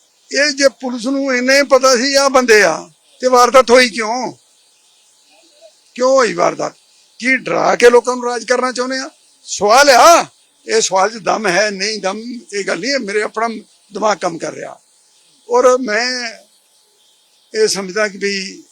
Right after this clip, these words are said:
ਅਹ, ਪੁਲਿਸ, ਪੁਲਿਸ ਨੂੰ ਕਿਉਂ ਬਲੇਮ ਕਰੀਏ?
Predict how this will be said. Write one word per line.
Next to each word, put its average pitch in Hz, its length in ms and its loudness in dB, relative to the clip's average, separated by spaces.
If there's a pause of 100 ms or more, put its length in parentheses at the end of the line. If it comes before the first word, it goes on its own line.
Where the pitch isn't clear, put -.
(140)
ਅਹ, 160 260 -8
ਪੁਲਿਸ, 196 800 -6 (840)
ਪੁਲਿਸ 269 260 -2
ਨੂੰ 262 200 -2
ਕਿਉਂ 233 140 -2
ਬਲੇਮ 175 300 -4
ਕਰੀਏ? 143 360 -12